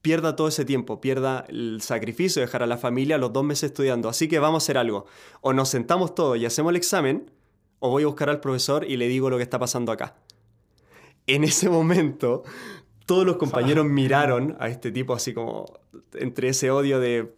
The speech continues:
Speaker 1: "¿por qué hace esto? No, no nos está apoyando", pero le hicieron caso, se sentaron, hicieron el examen. ¿Qué pasó después? Ese alumno que se levantó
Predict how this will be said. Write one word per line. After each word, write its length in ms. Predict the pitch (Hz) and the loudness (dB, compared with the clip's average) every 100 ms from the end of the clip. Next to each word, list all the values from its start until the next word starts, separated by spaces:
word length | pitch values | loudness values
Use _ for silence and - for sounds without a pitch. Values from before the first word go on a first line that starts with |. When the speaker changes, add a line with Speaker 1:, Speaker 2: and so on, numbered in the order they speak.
| _ | _
Speaker 1:
"¿por 180 | 123 - | -12 -6
qué 260 | 151 151 | 0 2
hace 300 | 147 143 131 | 2 2 0
esto? 600 | 156 - - 139 139 131 123 | 0 -2 -2 0 2 0 -2
No, 140 | 127 | -4
no 160 | 123 127 | -2 -2
nos 120 | 131 | -2
está 180 | 131 131 | -2 -2
apoyando", 640 | 131 123 139 147 143 156 | 0 0 0 2 0 0
pero 160 | 139 131 | 0 0
le 80 | |
hicieron 260 | 131 196 226 | 0 0 -2
caso, 420 | - 220 143 107 | -2 -2 -2 -6
se 140 | - 131 | -6 -6
sentaron, 520 | 127 113 175 131 104 | -6 -2 -2 0 -4
hicieron 340 | 131 - 151 139 | -6 -4 0 0
el 80 | 131 | -2
examen. 400 | 131 117 104 - _ _ _ _ _ _ _ _ | -2 -4 -6 -10 _ _ _ _ _ _ _ _
¿Qué 80 | 151 | -2
pasó 220 | 160 165 | 0 2
después? 480 | 165 160 175 156 - _ _ _ _ _ _ _ - | 0 2 0 0 -2 _ _ _ _ _ _ _ -2
Ese 240 | 165 185 | 0 2
alumno 420 | 170 180 160 131 | 2 2 2 0
que 80 | 131 | 0
se 140 | - | -2
levantó 840 | 120 113 113 113 135 139 - - | 0 0 -2 0 2 2 0 -8